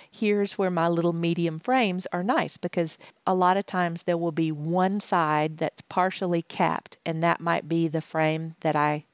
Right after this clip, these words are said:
pull out, thinking that there are a lot of mites, especially in the late summer, under those cappings. Now, if I ever get myself organized, it would be pretty interesting to uncap those, you know, take it out of the hive, shake all the bees off,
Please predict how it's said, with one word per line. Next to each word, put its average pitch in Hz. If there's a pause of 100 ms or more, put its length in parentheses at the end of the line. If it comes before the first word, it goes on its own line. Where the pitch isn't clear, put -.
pull 175
out, 226 (100)
thinking 170
that 151
there 160
are 156
a 156
lot 160
of 170 (320)
mites, 175 (240)
especially 165
in 151
the 156
late 156
summer, 156 (260)
under 165
those 151
cappings. 165 (260)
Now, 202
if 190
I 185
ever 180
get 175
myself 165
organized, 160
it 147
would 156
be 160
pretty 165
interesting 160 (240)
to 160
uncap 247
those, 156
you 175
know, 156
take 190
it 180
out 180
of 175
the 175
hive, 165
shake 165
all 165
the 156
bees 156
off, 151